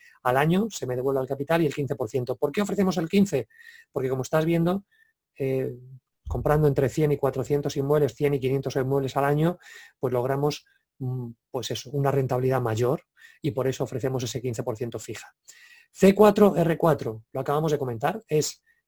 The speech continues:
que tú puedas adquirir a partir de doscientos cincuenta mil euros aproximadamente cuatro casas, cuatro inmuebles en cualquier lugar de España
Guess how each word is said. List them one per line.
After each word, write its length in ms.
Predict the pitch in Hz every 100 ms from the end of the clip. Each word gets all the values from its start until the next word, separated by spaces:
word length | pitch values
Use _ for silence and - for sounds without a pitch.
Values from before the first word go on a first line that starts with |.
| -
que 120 | 135
tú 120 | 151
puedas 280 | 147 151 135 -
adquirir 400 | - - 143 139
a 100 | 127
partir 280 | 127 113 147
de 80 | 139
doscientos 400 | 113 147 143 143
cincuenta 320 | 139 139 139
mil 100 | 143
euros 260 | 165 185
aproximadamente 760 | 156 123 127 139 147 160 185 180 - - _
cuatro 340 | 156 160 151
casas, 440 | 170 160 196 196 _ _
cuatro 300 | - 156 156
inmuebles 640 | 147 151 180 196 247 - -
en 120 | 123
cualquier 300 | 117 117 143
lugar 200 | 135 139
de 60 | 127
España 420 | - 151 147 131